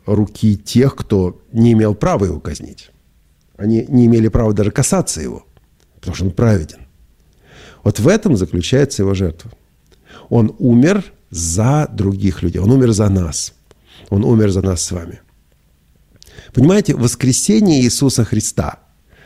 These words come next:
А, вот в вашем вопросе получается, что воскресение — это как бы смерть открутили назад. То есть он верну-, он же вернулся к Отцу. Вот он вернулся, значит, как бы вот,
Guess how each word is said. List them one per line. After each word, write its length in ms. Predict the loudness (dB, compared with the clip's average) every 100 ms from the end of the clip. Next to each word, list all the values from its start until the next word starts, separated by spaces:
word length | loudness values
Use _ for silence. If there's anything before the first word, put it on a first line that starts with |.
| -20 -6
А, 300 | 0 2 2
вот 200 | 0 0
в 40 |
вашем 380 | 0 0 0 0
вопросе 520 | 0 2 2 2 0
получается, 800 | -2 0 0 0 0 0 -2 -10
что 220 | -10 -8
воскресение — 600 | -8 -6 -6 -2 0 2
это 160 | 0 0
как 160 | -2 -2
бы 100 | -2
смерть 380 | 2 2 2
открутили 480 | -4 -4 -2 0 0
назад. 320 | -2 -4 -8
То 80 | -10
есть 120 | 0
он 100 | 2
верну-, 260 | 2 0 0
он 140 | 2
же 100 | 4
вернулся 440 | 4 2 2 0 -6
к 120 | -8
Отцу. 400 | -8 -8 -10 -12 _ _ _ _ _ _ _ -20 -20 -4
Вот 100 | -2 2
он 200 | 4 4
вернулся, 720 | 4 4 4 2 0 -6 -12 _ _ _ _ _ -20 -8
значит, 540 | -4 0 2 2 -2 -2
как 240 | -2 2
бы 120 | 2
вот, 300 | 4 0 -4